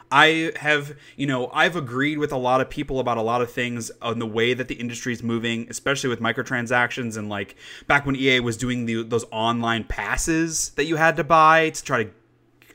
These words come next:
uh, cut out used game sales. Like, I didn't take a stand during all that because it's like, it's not gonna do anything. It's the whole method of, like,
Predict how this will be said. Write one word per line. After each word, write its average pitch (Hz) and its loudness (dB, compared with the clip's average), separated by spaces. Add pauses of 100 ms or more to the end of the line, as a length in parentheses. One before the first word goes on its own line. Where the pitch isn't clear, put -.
(220)
uh, 107 2 (160)
cut 147 4
out 120 4
used 120 -4
game 139 -2
sales. 170 -2 (240)
Like, 139 -2 (240)
I 147 8
didn't 170 2
take 180 2
a 151 -2
stand 143 2
during 104 -2
all 101 0
that 101 0
because 127 -2
it's 131 -4
like, 139 2
it's 175 -4
not 196 -2
gonna 190 -2
do 185 -2
anything. 107 -8 (260)
It's 151 -6
the 180 -2
whole 180 -2
method 175 0
of, 127 -4
like, 113 -2